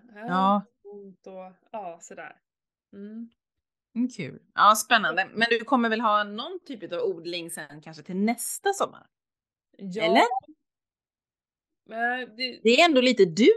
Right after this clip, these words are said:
Speaker 2: tycker jag, liksom, att,
Speaker 1: Ja,
Speaker 2: eh,
Speaker 1: men
Speaker 2: hålla
Speaker 1: jag
Speaker 2: på
Speaker 1: har
Speaker 2: och
Speaker 1: ju
Speaker 2: greja.
Speaker 1: Jo, men vi har ju en som bor, det har ju varit en gammal handelsträdgård där. Det står ju fyra stycken gigantiska växthus. Alltså, om
Speaker 2: Mm.
Speaker 1: mitt är stort så är deras gigantiska.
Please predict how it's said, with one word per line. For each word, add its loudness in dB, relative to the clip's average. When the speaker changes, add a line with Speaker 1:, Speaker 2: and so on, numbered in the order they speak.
Speaker 2:
tycker -2
jag, 0
liksom, -16
att, 0
Speaker 1:
Ja, -2
Speaker 2:
eh, -6
Speaker 1:
men -10
Speaker 2:
hålla -4
Speaker 1:
jag -2
Speaker 2:
på 4
Speaker 1:
har 4
Speaker 2:
och 2
Speaker 1:
ju 0
Speaker 2:
greja. -6
Speaker 1:
Jo, -4
men -6
vi -8
har -2
ju -2
en -4
som -16
bor, -10
det 0
har 4
ju -4
varit -8
en -16
gammal -18
handelsträdgård -10
där. -12
Det -20
står -16
ju -14
fyra -6
stycken -16
gigantiska -12
växthus. -20
Alltså, -6
om 0
Speaker 2:
Mm. -2
Speaker 1:
mitt -6
är -14
stort -12
så -18
är -16
deras -18
gigantiska. -20